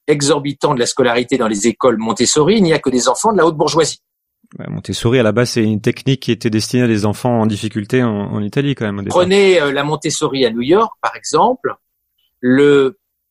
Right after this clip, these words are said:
Speaker 1: prix de la scolarité en maternelle est de trente-deux mille dollars à peu près.
Speaker 2: Oui, oui, c'est pas, c'est en entrant qu'il y a un biais statistique à l'entrée.
Speaker 1: Que si maman a pas fait Columbia et papa a pas fait Harvard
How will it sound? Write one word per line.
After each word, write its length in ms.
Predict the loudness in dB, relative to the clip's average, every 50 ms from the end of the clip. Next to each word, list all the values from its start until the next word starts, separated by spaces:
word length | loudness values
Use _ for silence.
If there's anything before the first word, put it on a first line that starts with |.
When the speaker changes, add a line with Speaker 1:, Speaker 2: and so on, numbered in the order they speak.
| _ _ -20 -20 _ _
Speaker 1:
prix 200 | 0 0 0 0
de 80 | 2 0
la 60 | -2
scolarité 880 | -2 0 0 0 0 0 -2 -4 -8 -10 _ -2 0 2 4 4 2
en 60 | 2 2
maternelle 640 | 0 0 0 0 -2 0 2 2 2 2 2 0
est 120 | 0 0
de 140 | 0 0 0
trente-deux 380 | 0 0 0 0 2 2 2 2
mille 300 | 4 4 2 2 2 2
dollars 520 | 2 2 2 2 2 2 0 0 -2 -4
à 60 | -6 -8
peu 80 | -8 -10
près. 300 | -10 -10 -14 -16 -16 -16 _ _ _ -20 -8 _
Speaker 2:
Oui, 80 | 2 4
oui, 260 | 4 6 4 4 2
c'est 120 | -2 -4
pas, 420 | -2 0 2 2 4 4 2 0 -2
c'est 160 | 0 0 2
en 140 | 2 2 2
entrant 380 | 0 0 0 0 0 2 2
qu'il 140 | 2 0 0
y 80 | 2 2
a 80 | 2
un 60 | 2 2
biais 160 | 2 0 0
statistique 500 | 0 0 -2 -2 -6 -4 -4 -2 0 0
à 60 | 0
l'entrée. 340 | 0 0 -2 -2 -4 -6 -6 _ _ _ _ _ _ _ _ _ _ _ _ _
Speaker 1:
Que 120 | 2 2
si 240 | 2 2 -2 -2 -2
maman 400 | -2 0 -2 0 0 2 2 2
a 80 | 0 0
pas 120 | -2 -4
fait 200 | -2 -2 -4 -2
Columbia 560 | 0 -2 -2 0 -2 -2 -2 -2 0 0 0 -2
et 80 | -2
papa 300 | -2 -2 -4 -2 0 0
a 100 | 0 0
pas 160 | 0 -2 -6 -4
fait 140 | -2 -2
Harvard 400 | -2 -2 -2 -2 -2 0 0 -2